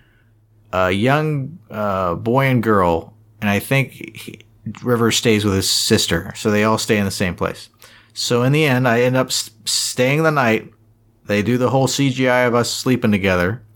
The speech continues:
And in the morning, I decide we're, I think he's making breakfast. He's in the kitchen cooking.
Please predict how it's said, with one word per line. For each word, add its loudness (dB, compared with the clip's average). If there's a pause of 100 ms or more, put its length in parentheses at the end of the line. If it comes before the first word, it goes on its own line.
(720)
And 0
in 2
the 2
morning, 0 (380)
I 0
decide 0
we're, 0
I 0
think 0
he's -2
making 0
breakfast. -2
He's -4
in 2
the 2
kitchen -2
cooking. -2